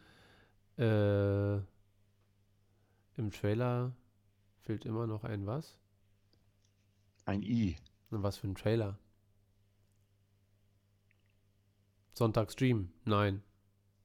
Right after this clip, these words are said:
Speaker 1: Ganz klar. Habt ihr Haus des Geldes geschaut? Auch nein. Bin ich aber
Speaker 2: Ja.
Speaker 1: fast dabei. Ich wollte gestern schon mal anfangen, aber ich war zu müde. Ich hab gestern nur vier Stunden geschlafen.
Speaker 2: Und ich hab den bewegten Mann geguckt.
Speaker 1: Und du hast den bewegten Mann geguckt. <laughs> Äh,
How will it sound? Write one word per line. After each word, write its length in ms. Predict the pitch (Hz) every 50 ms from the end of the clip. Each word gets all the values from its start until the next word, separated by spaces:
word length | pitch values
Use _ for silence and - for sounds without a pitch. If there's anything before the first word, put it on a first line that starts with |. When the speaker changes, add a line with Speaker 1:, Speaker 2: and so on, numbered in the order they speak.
| _ _ _ _
Speaker 1:
Ganz 240 | - 110 101 98 -
klar. 300 | - 110 101 101 98 104
Habt 140 | 127 - -
ihr 100 | 139 107
Haus 180 | 117 117 -
des 140 | - 107 -
Geldes 320 | - 117 113 120 120 110
geschaut? 360 | - - 92 - 98 95 92 92 - -
Auch 220 | 120 117 104 -
nein. 340 | 110 101 95 92 95 98 - - - _ _ _ _ _ _ - - -
Bin 120 | 135 131
ich 140 | 127 113 127
aber 120 | 117 117
Speaker 2:
Ja. 40 | 107
Speaker 1:
fast 240 | - 127 113 - -
dabei. 360 | 113 101 104 101 101 98 101 107
Ich 60 | -
wollte 220 | 117 113 110 123
gestern 280 | 117 120 117 - 139 127
schon 140 | - - 120
mal 100 | 113 123
anfangen, 280 | - 131 - - 123 117
aber 120 | 110 107
ich 100 | 98 -
war 140 | 110 107 -
zu 120 | - -
müde. 280 | 113 113 113 110 101 90 - - - - -
Ich 80 | -
hab 80 | 127 -
gestern 280 | - 160 - - 123 117
nur 280 | 113 113 110 113 - - - _
vier 220 | - - - 120
Stunden 300 | 113 - 123 117 127 120
geschlafen. 600 | 107 101 - - 107 104 113 110 - 113 113 123 127 - - - - - - - - - - - - - - -
Speaker 2:
Und 120 | 104 101
ich 100 | 87 -
hab 100 | 110 104
den 160 | 98 110 104 95
bewegten 400 | 98 90 101 107 107 - - 98
Mann 220 | 95 95 95 98
geguckt. 440 | 95 92 - - 92 - _ - - _ _ _ _ _ _ _ _ _ _ _ _ _ -
Speaker 1:
Und 180 | - 127 104 120
du 80 | 117
hast 120 | 113 107 -
den 120 | 123 113
bewegten 340 | 110 107 107 113 107 - 117
Mann 180 | 110 110 113 110
geguckt. 300 | 104 92 - 110 - -
<laughs> 240 | 98 - - -
Äh, 200 | 147 123 117 117